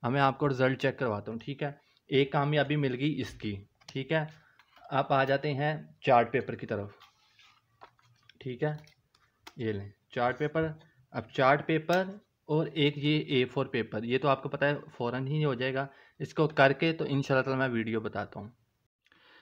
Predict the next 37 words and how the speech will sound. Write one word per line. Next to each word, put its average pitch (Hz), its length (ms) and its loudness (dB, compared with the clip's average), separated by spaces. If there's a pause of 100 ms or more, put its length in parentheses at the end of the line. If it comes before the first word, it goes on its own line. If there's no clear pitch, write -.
(140)
अच्छा 143 240 -2
जी, 151 100 -2
ये 139 200 2
देखें 135 240 -2
इंशाल्लाह 143 420 0
ताला 143 160 0
ये 143 140 0
चार्ट 123 300 4
पेपर 143 300 0
भी 151 160 0
हो 131 220 0
चुका 151 280 2
हुआ 151 180 4
है। 151 120 0 (400)
मैं 143 220 2
एक 143 200 0
साथ 156 340 6
आपको 143 320 6
एक 143 180 2
एक 156 120 -4
करके 147 240 2
दिखा 131 380 6
रहा 147 120 6
हूँ, 156 60 0
इसलिए 151 220 -2
दिखा 139 260 2
रहा 147 120 4
हूँ 151 80 -4
ताकि 143 300 2
आपको 139 260 2
कोई 147 140 -2
कन्फ्यूजन 139 580 -4
ना 151 100 2
रहे, 151 120 2
इन्फॉर्मेशन 139 680 -2
जो 143 120 2
है 147 60 4